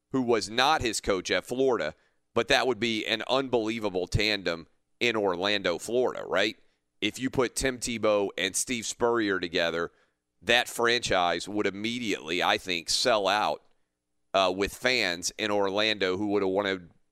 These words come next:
both those guys, huge Florida Gator fans who would have wanted to show up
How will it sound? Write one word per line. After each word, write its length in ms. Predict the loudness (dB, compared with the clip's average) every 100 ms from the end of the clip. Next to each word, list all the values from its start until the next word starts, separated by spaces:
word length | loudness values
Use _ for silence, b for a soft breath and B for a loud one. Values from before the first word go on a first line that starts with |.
| _
both 260 | 0 0 0
those 240 | -2 0
guys, 420 | 2 2 2 0 -6 b b
huge 340 | -2 -2 -2
Florida 340 | 0 2 2
Gator 320 | 0 0 0 -2
fans 360 | -2 -2 -2
who 100 | -2
would 120 | 0 0
have 80 |
wanted 220 | 0 -2 -2
to 80 |
show 280 | -2 2 4
up 240 | 4 2